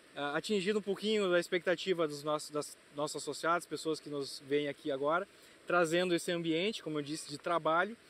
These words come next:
A intenção foi isso. Eventualmente pode ter algum ruído que nos atrapalhe um pouco, mas a ideia era passar justamente essa sensação de estar aqui num projeto desse porte, numa usina como essa.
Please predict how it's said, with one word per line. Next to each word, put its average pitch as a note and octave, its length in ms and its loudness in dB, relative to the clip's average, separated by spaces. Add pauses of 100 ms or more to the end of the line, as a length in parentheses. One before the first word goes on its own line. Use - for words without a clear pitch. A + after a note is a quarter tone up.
(220)
A C3+ 80 -8
intenção D#3+ 420 -2
foi D#3 220 2
isso. F#3+ 340 -2 (400)
Eventualmente D#3 480 -2
pode E3 320 0
ter E3+ 120 0
algum D#3+ 380 0
ruído D3+ 380 2
que - 80 -12
nos D3 160 -2
atrapalhe D3 500 -2
um F3+ 60 -6
pouco, G3 300 -2 (320)
mas F#3 160 0
a G3 60 2
ideia F3+ 260 4
era F#3 220 2 (460)
passar F3+ 360 2
justamente F3 600 -4 (280)
essa D3+ 180 -4
sensação F#3 580 -2
de F3 80 -4
estar D#3+ 320 0
aqui E3+ 320 -4 (320)
num F3+ 220 -2
projeto E3 500 2
desse E3+ 240 -2
porte, D#3 460 -2
numa D#3 120 -4
usina D3 340 -6
como D#3 200 -8
essa. A2+ 240 -6